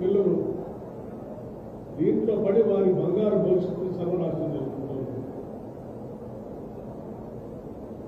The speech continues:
ఇది రెండు రకాలైనటువంటి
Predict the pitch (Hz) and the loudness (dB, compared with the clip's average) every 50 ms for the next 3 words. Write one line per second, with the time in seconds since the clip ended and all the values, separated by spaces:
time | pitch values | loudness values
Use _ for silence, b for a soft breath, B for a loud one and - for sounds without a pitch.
0 | - - - 165 208 240 233 233 214 220 - - - - - - - - - - | -12 -4 0 0 2 6 6 8 8 8 6 6 2 0 -2 -4 -6 -6 -8 -8
1 | - - - - - - - - - - - - - - - - - - - - | -10 -10 -12 -12 -12 -12 -12 -10 -10 -10 -10 -10 -10 -10 -10 -10 -10 -10 -10 -10
2 | - - - - - - - - - - - - - - - - 160 190 - 226 | -12 -12 -10 -10 -10 -12 -12 -12 -12 -12 -12 -12 -12 -12 -8 -4 -4 2 4 6
3 | 226 220 214 214 - 226 233 233 226 220 220 - - 214 202 196 | 6 6 6 4 4 4 6 6 6 4 2 0 0 0 0 0